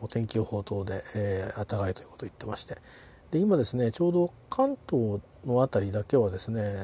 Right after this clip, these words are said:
少し気温が低めらしいんですね。で、えっと、週末にかけて、えー、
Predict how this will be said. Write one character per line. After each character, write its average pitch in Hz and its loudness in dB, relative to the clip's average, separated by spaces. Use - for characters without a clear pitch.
少 - -4
し - 2
気 - 0
温 123 4
が 120 2
低 - -2
め 120 6
ら 117 4
し - 4
い 113 0
ん 98 -4
で 95 -8
す 104 -6
ね。 135 -4
で、 175 6
え 160 8
っ - 4
と、 160 4
週 175 8
末 156 6
に 143 4
か - -8
け 113 4
て、 - -2
え 104 0
ー、 - -10